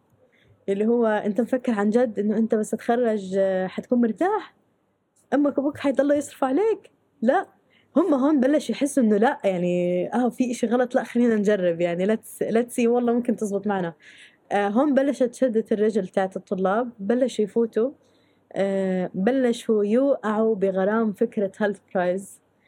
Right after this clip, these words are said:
إنه هي كيف تعطيهم experience كبيرة، كيف هم، آه، ب-، بيعيشوا تجارب ما شافوها بقطر، ما شافوها بالدوحة، آه، جامعة مش عم بتوفر لهم إياها.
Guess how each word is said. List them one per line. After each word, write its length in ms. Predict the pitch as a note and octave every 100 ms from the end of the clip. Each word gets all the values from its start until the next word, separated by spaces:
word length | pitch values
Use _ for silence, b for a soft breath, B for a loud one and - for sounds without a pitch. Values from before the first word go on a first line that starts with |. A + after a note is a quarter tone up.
| b _ -
إنه 260 | G3 F#3+
هي 260 | F#3+ G3 A#3
كيف 340 | A#3 A#3+ A#3
تعطيهم 480 | _ F#3+ F#3+ A#3+ G#3+
experience 580 | G3+ - A#3+ A3 G3+ F#3+
كبيرة، 360 | - A3 G#3+ F#3+
كيف 360 | F#3 G#3 -
هم، 440 | G#3+ G#3 G3 F#3+ F#3 b b b -
آه، 360 | G3 G3 F#3+
ب-، 300 | F#3 E3+ F#3 E3
بيعيشوا 380 | F#3+ G#3 A3+ G#3+
تجارب 440 | G3+ G#3+ A#3 F#3+
ما 120 | G3
شافوها 480 | C#4 C4+ C4+ B3+ G3+
بقطر، 500 | G3+ F#3+ G#3+ G3+ F#3+
ما 140 | F#3+ A3
شافوها 440 | A3 - G3+ G3+
بالدوحة، 580 | F#3+ F#3 G3+ - F#3 F3 b b b _
آه، 320 | G3 G3 F#3
جامعة 340 | F#3 G#3 B3 A3+
مش 140 | G3+
عم 100 | G#3
بتوفر 400 | G3+ G#3 G3+ G#3
لهم 220 | G#3+ G3
إياها. 520 | G3 G3 G#3 F#3+ F3+